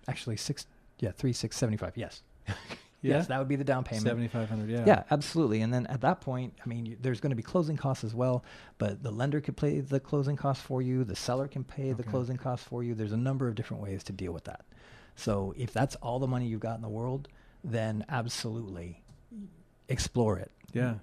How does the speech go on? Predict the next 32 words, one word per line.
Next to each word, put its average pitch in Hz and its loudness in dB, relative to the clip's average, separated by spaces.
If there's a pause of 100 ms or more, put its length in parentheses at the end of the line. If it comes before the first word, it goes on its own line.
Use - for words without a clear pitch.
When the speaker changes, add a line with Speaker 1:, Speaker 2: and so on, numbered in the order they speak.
(120)
Speaker 1:
You 107 -4
know, 104 -4
and 120 4
actually, 139 2
you 131 0
know, 139 2
if 127 -2
you're 113 -2
a 95 -4
veteran, 123 2 (640)
a 107 -2
lot 110 4
of 131 0
people 160 -2
forget, 160 -2
"Oh, 165 -6
yeah, 180 -2
you 135 -6
know, 180 0
I 190 2
served 190 0
back 143 0
in 123 4
nineteen 147 0
fifty. 131 0
I 95 2
was 127 0
in 190 6
the 156 4
Korean 165 4
War." 147 0
Speaker 2:
Yeah. 120 4